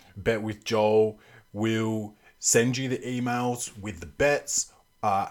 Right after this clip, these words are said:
how many units to bet, uh, and how much it's paying. You go in, you, you just follow the system, and it's a proven system. 'Cause me, myself, I'm a, I'm a, uh, about five thousand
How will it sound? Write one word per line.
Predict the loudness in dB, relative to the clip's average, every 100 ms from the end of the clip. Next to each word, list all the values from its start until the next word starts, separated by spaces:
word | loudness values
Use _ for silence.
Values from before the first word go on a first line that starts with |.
| -10 _ _
how | -2 0
many | 0 -2
units | -2 -2 -2 -2 -4
to | -6
bet, | -2 0 -2 -8 _ _ _ _
uh, | -6 -4 -2 -4 -6
and | -6
how | -2 0
much | 0 -2 -8
it's | -10
paying. | -4 -2 -2 -4
You | -4 0
go | 2 2 2
in, | -2
you, | -2 -2 -2 -6 -2
you | 0 2
just | 2 2
follow | 2 2 2
the | 0
system, | 2 2 2 -4 -10 -18 -20 -20 -20 -6
and | 0 0
it's | 0
a | -4
proven | -6 0 2 2 -2
system. | -4 -6 -6 -10 -12
'Cause | -10 -8
me, | -4 -2
myself, | 0 2 2 2 0 -2 -8 -20 -20 -20 -12 -4
I'm | -2 2
a, | 4 2 0 -10 _ 0
I'm | 4 6
a, | 6 4 0 _ -20 -20 -2
uh, | 2 2 2 2 0 0 -2 -6 -4
about | -4 0 4 6 4
five | 2 2 4 2
thousand | 2 2 4 2 -2 -6 -10